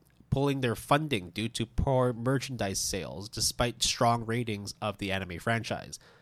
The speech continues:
Furious with this, uh, decision, Ashi Productions revolted and killed the character off at the end of the episode. Yes, while the character's death was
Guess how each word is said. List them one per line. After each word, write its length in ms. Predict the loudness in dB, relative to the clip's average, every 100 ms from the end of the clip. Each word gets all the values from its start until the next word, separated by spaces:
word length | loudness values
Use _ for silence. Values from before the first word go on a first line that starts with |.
| -20 _ 2
Furious 360 | 6 8 6
with 120 | 4 -2
this, 340 | -2 -2 0
uh, 160 | 0 0
decision, 560 | 0 2 2 0 -4 -10 -20 -20 -8 2
Ashi 320 | 4 4 2
Productions 560 | 2 2 0 -2 -2 0
revolted 640 | 2 4 2 2 -2 -2
and 160 | -8 -8 -2
killed 440 | 4 6 6 2
the 80 | -4
character 440 | 4 4 4 0 0
off 160 | 0 0
at 140 | -4 -8
the 80 | -6
end 240 | 0 2 2
of 80 | -2
the 100 | -6
episode. 580 | -6 -4 -4 -4 -6 -10 -18 -20 -20 _ -6
Yes, 320 | -4 0 -2
while 300 | 2 4 4
the 100 | 2
character's 500 | 2 2 4 2 0
death 220 | 2 0
was 160 | 0 -2